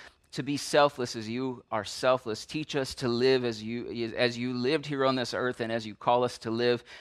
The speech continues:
uh, forever. So thank you, God, for the example. Uh, I pray that we would be changed by your word. I pray that you would s-, breathe on people's hearts as they, as they receive this sermon, and you would breathe on, upon my,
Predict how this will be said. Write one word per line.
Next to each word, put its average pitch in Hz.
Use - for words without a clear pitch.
uh, 104
forever. 120
So 127
thank 151
you, 156
God, 127
for 123
the 117
example. 110
Uh, 98
I 107
pray 127
that 113
we 123
would 117
be 110
changed 135
by 120
your 117
word. 104
I 104
pray 123
that 113
you 113
would 110
s-, -
breathe 143
on 139
people's 120
hearts 113
as 107
they, 107
as 107
they 110
receive 107
this 110
sermon, 120
and 113
you 113
would 113
breathe 135
on, 120
upon 123
my, 135